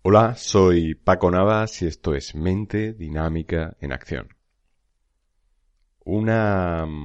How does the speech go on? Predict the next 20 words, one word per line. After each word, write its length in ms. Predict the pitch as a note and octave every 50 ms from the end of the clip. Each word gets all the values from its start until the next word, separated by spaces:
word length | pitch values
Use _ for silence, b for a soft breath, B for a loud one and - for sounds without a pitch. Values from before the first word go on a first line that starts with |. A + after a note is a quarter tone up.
| C#2 - - _ -
una 180 | F2+ F#2 F#2+
de 80 | G2 G2
las 160 | F#2 F2 -
cosas 460 | - - G2+ G2 - - F2+ D#2 -
que, 520 | - - F2 D#2+ D#2 D#2 D2+ D2+ D2 C#2+ - - - _ _ _ _ _ _ _ _ _ _ _ _ _ _ _ _ _ _ _ _ _ _ _ _ _ _ _ _ _ _ _ _
que 120 | _ - F2+
observo 600 | - - - - G2+ G2+ G2+ F2+ F2 E2 E2+ - - - - - -
y, 640 | E2 E2+ D#2+ D#2+ D#2 D2+ D2+ D2 D2 D2 C#2+ D2 E2+ - _ _ _
y 260 | - D#2 D#2 D2+ C#2+
tristemente 760 | - _ - F2 G2 G2+ - - G#2 F#2 G2 F#2+ F#2+ - F2
observo 480 | D#2+ D#2 - - F#2+ E2+ E2 D#2+ D#2 - _ _ _ _ _ _ _ _ _ _ _ _ _ _ _ _ _ _ _ _ _ _ _ _ _ _ _ _
es 220 | - F2+ F#2 - -
ver 280 | E2 F2+ F#2+ F#2 G2+ -
cómo 920 | - - F#2+ F2+ F#2 F#2+ F#2+ F#2+ F#2 F#2 F2+ E2+ E2 D#2+ D#2+ D2+ D2 C#2+ - - - _ _ _ _ _ _ _ _ _ _ _ _ _ _ _ _ _ _ _ _ _ _
todos 240 | G#2 F#2+ G2 G#2 -
tenemos 340 | - G2 F#2+ G2 - -
un, 540 | F#2+ F2+ F2 E2+ E2 E2 D#2+ D#2 D#2 D2 - -
un 160 | D#2+ E2 -
punto 280 | - F#2+ F#2 - D#2+
ciego. 480 | - - G2 F#2 F2+ E2 D#2 D2+ F2